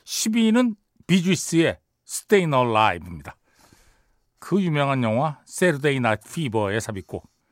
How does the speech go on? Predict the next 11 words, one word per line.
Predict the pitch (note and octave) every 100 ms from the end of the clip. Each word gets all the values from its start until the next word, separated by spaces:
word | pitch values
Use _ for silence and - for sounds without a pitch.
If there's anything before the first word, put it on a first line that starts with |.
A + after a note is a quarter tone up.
| _ _ _ _ _ _ -
천구백칠십팔 | G3 F#3 F#3 - F#3+ - - F3+
년에 | E3 C3 B2
사 | D#3 C3+ C#3
주 | C#3
동안 | B2 C#3+ D#3+ G3+ G3 _
싱글 | - G3+ E3 D3
차트 | C3+ - G3+
일 | C#3 B2+
위에 | C3+
올랐고요. | C#3+ D#3+ A#2 - A#2 A2+ _ _ _ _ - - - _ _ _ _
아, | C3+ D3+ D#3 D#3